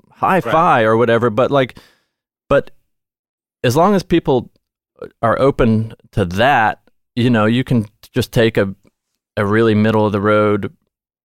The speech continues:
Speaker 1: recording of something and just, like, find an interesting point of view on it by the way it's processed or just by the role that it plays in the mix. Um,
Speaker 2: Mm-hmm.
Speaker 1: uh, you know, the,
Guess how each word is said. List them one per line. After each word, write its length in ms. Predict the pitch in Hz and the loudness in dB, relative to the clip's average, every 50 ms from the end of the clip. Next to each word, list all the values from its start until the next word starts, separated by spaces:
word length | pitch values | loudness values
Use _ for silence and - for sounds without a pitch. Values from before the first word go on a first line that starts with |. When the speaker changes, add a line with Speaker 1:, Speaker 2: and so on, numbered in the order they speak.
| _ _ _ _ - | _ _ _ _ -10
Speaker 1:
recording 600 | 110 98 - - 131 120 113 110 104 101 104 104 | -10 -8 -4 -2 0 2 2 2 0 0 -2 -2
of 80 | 98 92 | -4 -4
something 560 | - - 110 104 98 - 107 101 101 104 92 - - | -4 -2 -2 -2 -2 -2 -2 -2 -2 -4 -4 -4 -4
and 540 | 113 107 107 104 101 101 101 98 95 98 - _ _ _ | -2 0 0 0 0 0 0 -2 -4 -8 -12 _ _ _
just, 280 | - - - - - - | -12 -12 -12 -12 -14 -20
like, 140 | - _ _ _ _ - | -20 _ _ _ _ -4
find 260 | 107 135 156 160 143 | 0 0 2 2 2
an 100 | 120 107 | 0 0
interesting 380 | 113 113 107 - - - 110 104 | 0 -2 -4 -6 -8 -6 -6 -6
point 240 | - - 117 104 98 | -4 -4 -2 -2 -2
of 80 | 92 | -2
view 240 | 107 123 139 127 110 | -2 -2 0 2 2
on 180 | 98 104 98 98 | 0 0 0 -2
it 180 | 98 - - - | -2 -4 -6 -6
by 180 | 113 104 95 | -6 -4 -4
the 80 | 95 101 | -4 -4
way 180 | 98 101 101 98 | -2 -2 -2 -4
it's 140 | - - - | -4 -6 -8
processed 560 | - - 107 101 104 - 110 95 95 - - 107 | -6 -4 -2 -2 -2 -2 -4 -6 -6 -6 -6 -8
or 60 | 104 | -6
just 220 | - 104 - - | -6 -8 -10 -8
by 240 | - 107 101 - - - - - _ _ _ _ _ _ _ _ _ _ _ _ _ _ _ _ _ _ - | -6 -6 -4 -4 -6 -10 -14 -20 _ _ _ _ _ _ _ _ _ _ _ _ _ _ _ _ _ _ -2
the 100 | 113 104 | -2 -2
role 540 | 104 107 107 117 120 113 113 110 110 110 | 0 0 0 2 2 2 2 2 0 0
that 160 | 98 107 104 95 | 0 0 -2 -2
it 60 | - - | -2 -2
plays 240 | - 120 110 104 | 0 0 0 0
in 100 | 110 104 | 0 0
the 80 | 101 107 | 0 2
mix. 560 | 117 139 156 147 135 - - - - - - - _ _ _ _ _ _ _ _ _ _ - | 2 2 2 0 0 -2 -6 -10 -10 -10 -12 -12 _ _ _ _ _ _ _ _ _ _ -4
Um, 320 | 120 117 110 107 104 101 101 | -2 0 2 2 0 -2 -4
Speaker 2:
Mm-hmm. 200 | 110 107 113 110 - _ _ _ _ - - | -6 -12 -12 -14 -16 _ _ _ _ -8 -6
Speaker 1:
uh, 100 | 123 107 - - - _ _ _ _ _ _ | -6 -6 -6 -10 -18 _ _ _ _ _ _
you 140 | 135 139 147 | -2 0 2
know, 200 | 127 120 123 127 | 2 2 2 0
the, 180 | 123 - 147 | 0 0 -2